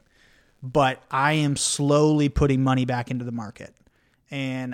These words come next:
I just want, I wanna participate. I, I wanna play the game. That, that's me. And I know that historically,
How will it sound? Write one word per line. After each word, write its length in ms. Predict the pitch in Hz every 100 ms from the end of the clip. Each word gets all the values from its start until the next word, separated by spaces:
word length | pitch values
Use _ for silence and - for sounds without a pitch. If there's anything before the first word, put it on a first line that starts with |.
| -
I 140 | 135
just 300 | 139 147 -
want, 360 | 143 143 143 139 _ _ _ _ -
I 140 | 147 170
wanna 220 | 196 190
participate. 500 | 170 160 - 113 -
I, 220 | 131 139
I 80 | 131
wanna 240 | 143 143
play 160 | 131 135
the 60 | 127
game. 200 | 117 - _ -
That, 160 | 135
that's 240 | 135 131 -
me. 260 | 127 113 -
And 160 | 147 135
I 80 |
know 260 | 135 139 139
that 160 | 135 127
historically, 720 | 139 - 170 180 220 226